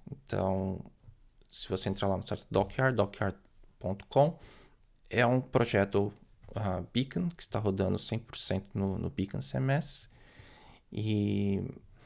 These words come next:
então, eu trabalho nesses dois projetos e também outros projetos que dão suporte ao, ao Beacon C M S. Ah, nós temos, por exemplo, o Beacon Live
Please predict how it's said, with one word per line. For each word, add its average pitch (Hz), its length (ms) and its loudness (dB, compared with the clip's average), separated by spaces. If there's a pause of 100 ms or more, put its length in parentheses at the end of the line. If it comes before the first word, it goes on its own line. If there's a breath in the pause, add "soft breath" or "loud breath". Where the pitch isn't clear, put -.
(920 soft breath)
então, 120 300 4
eu - 20 6
trabalho 120 520 8
nesses 113 320 2
dois 127 220 4
projetos 139 720 0
e 160 100 -2
também 165 420 6
outros 160 460 4
projetos 123 760 2
que - 160 -12
dão 127 300 4
suporte - 1040 2
ao, 101 520 2 (180)
ao 76 220 -4
Beacon 117 480 -2
C - 200 -6
M 92 120 0
S. - 380 -8
Ah, 98 400 -4 (100)
nós 110 160 -2
temos, 110 760 4
por 110 260 2
exemplo, 101 800 0 (540 soft breath)
o 104 320 4
Beacon 117 480 -2
Live 98 480 4